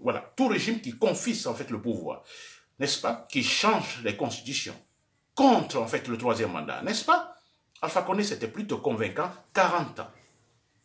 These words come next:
Mais quand ce monsieur est arrivé au pouvoir, Ben Daouda Keita, que s'est-il passé ?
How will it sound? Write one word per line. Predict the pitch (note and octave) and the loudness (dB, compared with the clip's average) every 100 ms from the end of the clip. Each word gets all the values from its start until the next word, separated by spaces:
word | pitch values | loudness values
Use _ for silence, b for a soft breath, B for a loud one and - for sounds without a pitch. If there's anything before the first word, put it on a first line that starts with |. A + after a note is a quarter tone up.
| _ _ _ _ - - - _ - | _ _ _ _ -20 -20 -20 _ -6
Mais | E3+ | 2
quand | F4 | 4
ce | F4+ E3 | 4 4
monsieur | D3+ A3+ E3+ | 4 4 6
est | |
arrivé | D#3 D#3+ D#3+ | 6 6 4
au | |
pouvoir, | - C3+ B2 G2+ | 2 4 6 6
Ben | D#3 | 4
Daouda | C3+ A#2+ G#2+ | 4 2 2
Keita, | - G#2 D2+ | 0 -4 -6
que | - A3+ | -2 -2
s'est-il | A#2 A2 A#2+ | -2 -4 -4
passé ? | E2+ - - | -4 -6 -12